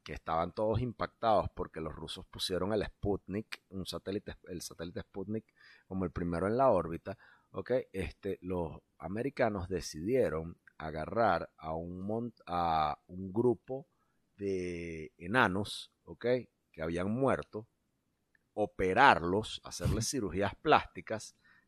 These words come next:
Speaker 1: tomarles esas fotos y filtrarlas, ok, al, a, a la prensa por medio de una cosa que se llamó la Operación Colibrí, en la cual este, el,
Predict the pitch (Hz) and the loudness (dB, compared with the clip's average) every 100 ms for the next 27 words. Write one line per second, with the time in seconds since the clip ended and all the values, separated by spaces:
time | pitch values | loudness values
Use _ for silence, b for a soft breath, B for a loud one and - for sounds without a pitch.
0 | _ - 92 98 135 147 113 101 110 131 | _ -2 2 8 10 10 6 2 -2 -8
1 | - 110 - 98 - 95 - 80 - 131 | -4 -4 -4 -6 -8 -10 -8 -8 0 6
2 | 143 78 85 - - _ - 87 139 131 | 6 6 -4 -6 -18 _ -20 -6 -4 -4
3 | _ _ _ _ _ _ 90 90 87 82 | _ _ _ _ _ _ -6 -2 -2 -2
4 | 80 76 71 65 - 80 - 85 113 135 | -4 -8 -12 -16 -12 -12 -8 -2 0 2
5 | 131 98 - 110 - _ _ - 92 90 | 2 2 0 -8 -12 _ _ -4 -2 -2
6 | 87 90 107 101 92 - 98 113 113 107 | -2 0 2 2 -2 -4 -8 -8 -6 -4
7 | 85 82 85 - 107 85 85 82 - 101 | -4 -4 -4 -2 -2 -2 -4 -8 0 2
8 | 98 110 95 - _ _ _ _ - 87 | 4 4 2 -2 _ _ _ _ -12 -6
9 | 82 - 87 87 87 92 - 95 - 110 | -4 -2 -2 0 -2 -6 -8 -10 -6 -2
10 | 98 85 80 - 85 | 0 0 -4 -8 -10